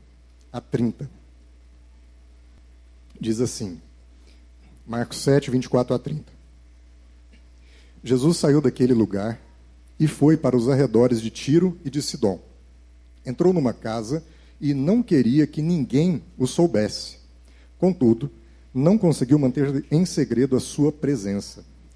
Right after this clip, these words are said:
De fato, logo que ouviu falar dele, certa mulher, cuja filha estava com um espírito imundo, veio e lançou-se aos seus pés. A mulher era grega, cirofenícia de origem,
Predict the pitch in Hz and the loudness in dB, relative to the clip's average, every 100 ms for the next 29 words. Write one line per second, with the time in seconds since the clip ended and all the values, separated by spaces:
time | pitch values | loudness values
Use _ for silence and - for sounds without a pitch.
0 | - - 135 175 127 107 - - - - | -20 -14 -8 -6 -4 -4 -6 -16 -20 -20
1 | - - 120 180 165 - 127 107 117 - | -20 -4 2 2 2 2 2 4 2 0
2 | 107 117 117 98 104 110 110 - - - | -6 -4 -4 -2 -2 -2 -8 -20 -14 -2
3 | 156 175 139 120 104 104 - 117 139 131 | -2 0 -2 0 -2 -4 -2 -2 -2 -4
4 | 151 160 120 - 120 113 110 117 110 - | -2 -2 -2 -4 -6 -6 -2 -2 -2 -2
5 | 143 - 127 110 113 120 - - - - | -4 -2 -2 -2 -4 -8 -18 -20 -20 -20
6 | 95 101 139 160 170 165 143 143 143 - | -6 0 2 2 -2 -2 0 0 -2 -4
7 | 147 165 170 135 120 - 151 156 - 98 | 0 2 0 -4 -6 -4 -4 -4 -6 -8
8 | - - - - - - - - 131 131 | -8 -16 -20 -20 -20 -20 -20 -16 -6 0
9 | 139 147 156 160 160 127 139 101 85 - | 2 4 2 0 0 0 0 -2 -10 -14
10 | - - - - - 190 160 127 135 156 | -20 -20 -16 -10 -2 0 0 0 -2 -4
11 | 135 143 113 120 90 | 0 2 4 2 0